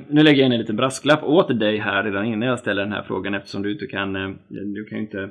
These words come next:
svara på alla frågor eller heller, eh, kanske ta en politisk ståndpunkt i den här debatten.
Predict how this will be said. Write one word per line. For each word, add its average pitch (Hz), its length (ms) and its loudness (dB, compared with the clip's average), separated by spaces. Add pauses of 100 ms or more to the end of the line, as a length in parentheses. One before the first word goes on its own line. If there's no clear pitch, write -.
svara 104 340 -2
på 104 260 -6
alla 117 200 0
frågor 110 300 0
eller 98 180 -4
heller, 104 440 -4
eh, 104 100 -8
kanske 113 240 -12
ta 101 220 -8
en 98 80 -8
politisk 131 400 -4
ståndpunkt 107 440 -4
i - 40 -8
den 101 140 -6
här 104 100 -6
debatten. 104 440 -8